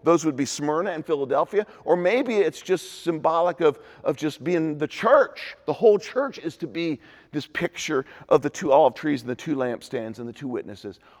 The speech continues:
Hard to know all those things, but the, the timeless truth that comes through is we're gonna shine.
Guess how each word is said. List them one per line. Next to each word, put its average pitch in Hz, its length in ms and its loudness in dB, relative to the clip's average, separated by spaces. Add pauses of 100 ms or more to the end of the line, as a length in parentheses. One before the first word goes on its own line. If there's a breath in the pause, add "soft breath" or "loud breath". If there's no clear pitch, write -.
Hard 175 300 -2
to 202 100 -10
know 135 140 -6
all 135 220 -2
those 131 180 -8
things, 113 240 -12
but - 260 -4
the, 139 140 -6 (280 soft breath)
the 143 80 -10
timeless 233 640 -2
truth 165 360 -4
that - 120 -8
comes 143 280 -8
through 147 260 -6
is 127 400 -4 (180)
we're 151 140 -4
gonna 147 140 -4
shine. 117 440 -12